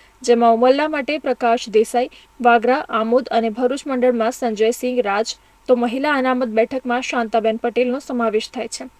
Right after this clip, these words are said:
ચૂંટણી ફોર્મ ભરતા સમયે ધારાસભ્ય અરુણસિંહ રાણાએ મીડિયા સમક્ષ જણાવ્યું હતું કે પંદર બેઠકો માટે તેઓની પેનલના તમામ ઉમેદવારો ઉમેદવારી કરશે.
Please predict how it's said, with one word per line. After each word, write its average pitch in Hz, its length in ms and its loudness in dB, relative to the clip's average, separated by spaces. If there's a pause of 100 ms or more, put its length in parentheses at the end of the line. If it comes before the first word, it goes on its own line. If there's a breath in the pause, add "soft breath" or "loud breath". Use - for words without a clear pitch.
(440 soft breath)
ચૂંટણી 294 300 0
ફોર્મ 330 260 2
ભરતા 294 300 0
સમયે 285 340 -6
ધારાસભ્ય 262 480 -2
અરુણસિંહ 254 500 0
રાણાએ 233 340 0
મીડિયા 220 320 2
સમક્ષ 226 380 -6
જણાવ્યું 214 420 0
હતું 254 200 -4 (300 soft breath)
કે - 60 -2
પંદર 262 340 2
બેઠકો 277 400 0
માટે 302 260 -2
તેઓની 277 340 2
પેનલના 262 420 -2
તમામ 233 420 0
ઉમેદવારો 226 440 4
ઉમેદવારી 226 440 0
કરશે. - 380 -4